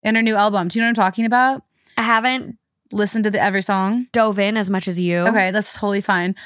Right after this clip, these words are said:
Speaker 1: Um, but basically she talks about in this song Mastermind, all of her lyrics are just like, "You thought that, like, you just fell in love with me naturally."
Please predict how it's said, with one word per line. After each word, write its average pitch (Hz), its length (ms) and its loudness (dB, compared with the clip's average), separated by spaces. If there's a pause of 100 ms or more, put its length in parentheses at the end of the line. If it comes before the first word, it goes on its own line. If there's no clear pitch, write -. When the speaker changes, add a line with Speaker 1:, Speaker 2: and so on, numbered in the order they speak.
(280)
Speaker 1:
Um, 226 420 2
but - 220 -2
basically 247 460 0
she 226 240 -2
talks 226 320 0
about 202 300 2
in 196 80 0
this 196 140 -2
song 196 220 0
Mastermind, 185 600 -2
all 190 180 0
of 190 80 -2
her 208 140 0
lyrics 180 420 -2
are 185 180 -2
just 185 300 -4
like, 180 240 0 (240)
"You 226 160 0
thought 196 380 0
that, 202 180 2
like, 180 220 -4
you 190 120 -2
just 185 240 -6
fell 180 280 0
in 175 80 0
love 165 160 -4
with 185 160 -8
me 175 80 -2
naturally." 226 760 -2